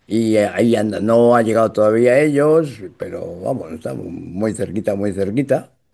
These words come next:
Está funcionando muy bien, lo tuvo sus más y sus menos, lógicamente tuvo sus más y sus menos aquí, pues después de tocar máximos en febrero, bajó y en una corrección guapa.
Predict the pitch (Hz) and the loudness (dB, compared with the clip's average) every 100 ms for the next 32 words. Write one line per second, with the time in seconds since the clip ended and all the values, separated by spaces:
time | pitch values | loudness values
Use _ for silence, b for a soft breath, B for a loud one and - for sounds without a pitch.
0 | b b b b b b b b b _ | b b b b b b b b b _
1 | _ _ _ _ _ _ _ 95 - - | _ _ _ _ _ _ _ -20 -20 -2
2 | 135 120 113 110 107 104 107 101 104 107 | -2 -2 -4 -4 -2 -2 -2 -2 -2 -2
3 | 107 143 135 - 101 120 110 110 104 101 | 0 0 0 -4 -6 -2 -4 -4 -8 -6
4 | 107 104 98 90 90 92 127 110 95 92 | -6 -8 -12 -12 -8 -4 -2 -2 -4 -6
5 | 92 92 90 95 95 - 95 95 95 95 | -6 -4 0 2 0 0 0 2 2 2
6 | 95 101 85 95 95 104 95 95 95 92 | 2 0 0 2 2 2 2 2 0 0
7 | 107 113 95 - 90 90 92 101 101 98 | 2 4 2 0 0 0 2 2 2 2
8 | 107 98 104 110 104 101 98 101 87 98 | 2 2 2 2 2 2 4 2 2 2
9 | 101 127 117 87 80 98 - - 113 123 | 4 4 4 2 0 -4 -4 0 4 6
10 | 110 101 98 101 104 98 101 92 104 95 | 4 2 2 4 2 4 2 2 2 2
11 | 87 120 - - | 2 2 0 -6